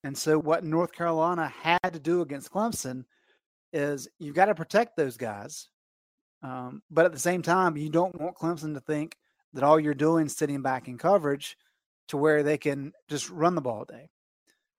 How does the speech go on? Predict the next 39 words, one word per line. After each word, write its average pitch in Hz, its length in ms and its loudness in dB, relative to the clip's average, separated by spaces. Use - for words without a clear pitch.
So 170 160 2
he 185 140 6
had 214 200 8
to 156 60 -6
strike 185 320 4
a 160 40 4
balance 180 460 6
of, 131 120 -4
"We 143 80 -2
gotta 160 180 6
protect 180 340 0
these 147 160 -2
guys 156 300 6
on 143 60 -6
the 139 60 -4
back 165 300 2
end, 131 140 -4
but 131 80 -8
we've 135 180 -4
also 156 320 2
gotta 143 220 0
use 139 200 -2
those 135 160 -6
linebackers." 143 640 -4
And 165 100 4
that's 190 120 6
one 196 120 2
of 180 60 4
the 170 40 4
reasons 170 340 4
that 170 220 2
linebackers 165 580 4
were 156 80 -6
such 156 200 -8
a 151 60 -10
big 165 180 -4
talking 202 320 2
point, 120 260 -10
uh, - 200 -12